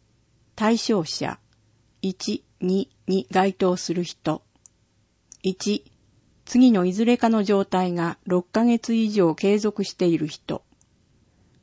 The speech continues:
介護認定が要介護四または五。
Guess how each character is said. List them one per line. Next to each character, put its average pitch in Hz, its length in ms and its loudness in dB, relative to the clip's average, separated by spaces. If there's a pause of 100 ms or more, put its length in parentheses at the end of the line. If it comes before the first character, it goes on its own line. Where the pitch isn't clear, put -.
(200)
介 233 240 2
護 233 140 4
認 233 240 4
定 170 300 -2
が 160 280 -4 (220)
要 220 240 2
介 202 300 0
護 156 340 -2
四 190 320 -2 (120)
ま 185 180 -4
た 208 160 -2
は 160 160 2
五。 165 280 -2